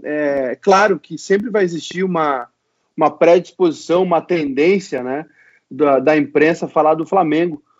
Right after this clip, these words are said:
porque é um, enfim, é um clube de massa, envolve muita coisa. A gente viu a loucura que foi aquela temporada de dois mil e dezenove,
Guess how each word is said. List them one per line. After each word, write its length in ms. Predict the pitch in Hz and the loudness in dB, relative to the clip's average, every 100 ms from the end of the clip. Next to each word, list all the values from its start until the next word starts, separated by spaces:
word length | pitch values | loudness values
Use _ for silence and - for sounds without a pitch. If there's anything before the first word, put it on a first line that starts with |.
| _ _ _ | _ _ _
porque 260 | - 196 226 | -6 2 4
é 380 | 226 196 220 277 | 4 6 4 4
um, 540 | 302 240 165 131 131 | 0 -4 -6 -8 -8
enfim, 160 | 156 277 | -2 0
é 60 | |
um 60 | 190 | 0
clube 180 | 226 175 | 0 0
de 100 | 226 | 2
massa, 800 | 208 214 262 220 - 170 156 156 | 4 4 4 2 0 -2 -2 -4
envolve 320 | 156 185 185 | -2 -2 -2
muita 240 | 190 202 | -6 -6
coisa. 240 | - 208 208 | -2 -2 -2
A 20 | |
gente 240 | 196 180 | -6 -10
viu 220 | 156 202 | -6 0
a 40 | 233 | 2
loucura 420 | 202 - 220 226 | 2 -2 -2 -2
que 120 | 196 | -4
foi 260 | - 185 196 | -6 -2 -2
aquela 260 | 196 170 | -2 -2
temporada 400 | 160 170 170 165 | -2 -4 0 0
de 80 | 160 | -2
dois 120 | 156 | -8
mil 120 | 151 160 | -12 -10
e 20 | |
dezenove, 640 | 151 139 139 190 185 151 | -8 0 4 4 2 -6